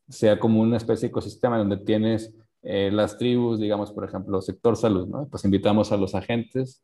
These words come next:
¿no? Que normalmente nos, nos llamarían para ayudarles cuando <laughs> ellos quieran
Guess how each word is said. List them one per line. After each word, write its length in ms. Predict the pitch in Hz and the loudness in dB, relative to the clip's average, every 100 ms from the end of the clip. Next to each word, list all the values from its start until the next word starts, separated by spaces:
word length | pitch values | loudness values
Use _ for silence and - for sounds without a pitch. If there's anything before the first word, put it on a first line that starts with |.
| _ | _
¿no? 240 | 117 135 - - | -14 -12 -16 -2
Que 160 | 104 | 0
normalmente 460 | 101 101 110 113 117 | 4 4 6 6 4
nos, 260 | 107 - 143 | 0 -2 0
nos 180 | 107 | 2
llamarían 840 | 101 98 98 123 131 117 98 101 _ _ _ _ | 2 2 2 4 4 2 -4 -8 _ _ _ _
para 140 | 107 104 | 0 2
ayudarles 380 | 101 113 120 110 | 2 2 0 -2
cuando 240 | 95 92 | -6 -2
<laughs> 0 | |
ellos 240 | 135 - - | -2 -2 0
quieran 480 | 127 117 110 - | 2 2 0 -6